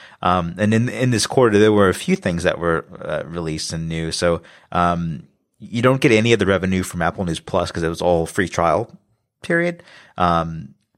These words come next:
so that, that'll be, if, if there's any, uh, a bump from Apple News Plus uh, for services, that'll be in, in this following quarter.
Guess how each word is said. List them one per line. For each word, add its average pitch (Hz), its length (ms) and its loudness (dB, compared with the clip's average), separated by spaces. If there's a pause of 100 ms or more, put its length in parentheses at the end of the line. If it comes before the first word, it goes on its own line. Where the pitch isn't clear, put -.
(140)
so 95 160 2
that, 101 240 2
that'll 110 240 2
be, 92 640 -2
if, 107 260 -2
if 110 160 -2
there's 104 180 2
any, 101 160 2 (180)
uh, 95 220 -2
a 98 60 2
bump 98 300 0
from 92 140 -2
Apple 92 240 0
News 90 140 -6
Plus 90 360 0
uh, - 180 -6
for 110 140 -4
services, 95 520 0
that'll 87 180 2
be 85 140 -4
in, 80 200 -6
in 90 100 -4
this 82 240 -8 (200)
following 87 400 0
quarter. 90 460 -6